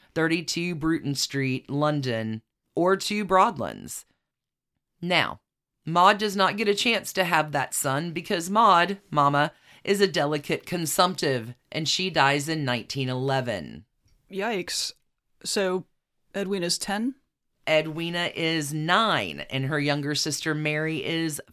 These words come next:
Speaker 1: five. And Edwina accepts her mother's death like a little adult.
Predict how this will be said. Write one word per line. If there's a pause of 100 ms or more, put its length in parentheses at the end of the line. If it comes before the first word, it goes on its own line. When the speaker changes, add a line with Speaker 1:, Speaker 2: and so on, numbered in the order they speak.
(160)
Speaker 1:
five. (800)
And
Edwina
accepts
her
mother's
death
like
a
little
adult.